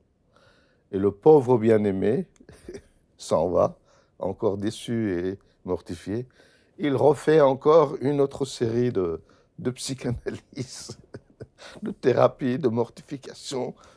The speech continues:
de purification pendant sept autres années. Ça fait beaucoup, quatorze ans.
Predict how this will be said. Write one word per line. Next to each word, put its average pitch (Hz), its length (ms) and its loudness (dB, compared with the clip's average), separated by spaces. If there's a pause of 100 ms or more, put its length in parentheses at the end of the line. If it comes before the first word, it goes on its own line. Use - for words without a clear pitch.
de 127 80 -4
purification 123 840 -2
pendant 82 280 -2 (180)
sept - 300 -8
autres 113 220 -4
années. 98 280 -4 (420)
Ça 90 160 -4
fait 117 140 0
beaucoup, 175 320 0
quatorze 113 480 0
ans. 90 140 0